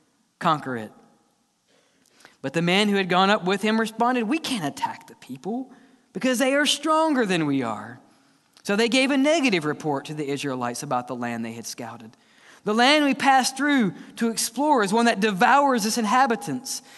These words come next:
and all of the people we saw in it are great and of great size. We even saw the Nephilim there, the descendants of Anak, come from the Nephilim. To ourselves we seem like grasshoppers,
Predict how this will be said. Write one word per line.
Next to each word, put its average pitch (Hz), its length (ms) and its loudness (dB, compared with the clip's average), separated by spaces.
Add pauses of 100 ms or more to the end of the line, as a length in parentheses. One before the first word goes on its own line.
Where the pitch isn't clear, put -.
(140)
and 220 120 2
all 277 340 4
of 277 40 4
the 254 80 2
people 269 320 0
we 247 120 2
saw 269 280 4
in 269 160 4
it 269 120 4
are 240 160 4
great 233 720 0 (300)
and 233 140 2
of 240 140 0
great 233 300 0
size. 185 800 0 (640)
We 185 140 0
even 240 240 4
saw 254 240 4
the 269 100 2
Nephilim 233 680 2 (260)
there, 165 480 0 (140)
the 185 80 -2
descendants 240 440 2
of 240 140 0
Anak, 247 600 2 (240)
come 247 320 4
from 254 340 4
the 247 80 4
Nephilim. 214 600 2 (580)
To 269 200 2
ourselves 233 800 2
we 247 120 2
seem 240 300 2
like 240 160 4
grasshoppers, 208 960 2